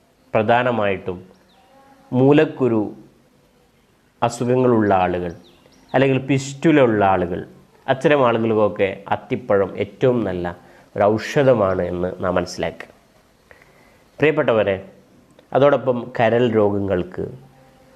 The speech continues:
നമ്മുടെ പിത്താശയ സംബന്ധമായ രോഗങ്ങൾക്ക്, ശരീരം പുഷ്ടിപ്പെടുത്താൻ, നല്ല രക്തം ഉണ്ടാകാൻ,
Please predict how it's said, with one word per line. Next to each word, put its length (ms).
നമ്മുടെ 180
പിത്താശയ 720
സംബന്ധമായ 640
രോഗങ്ങൾക്ക്, 760
ശരീരം 400
പുഷ്ടിപ്പെടുത്താൻ, 1000
നല്ല 440
രക്തം 440
ഉണ്ടാകാൻ, 500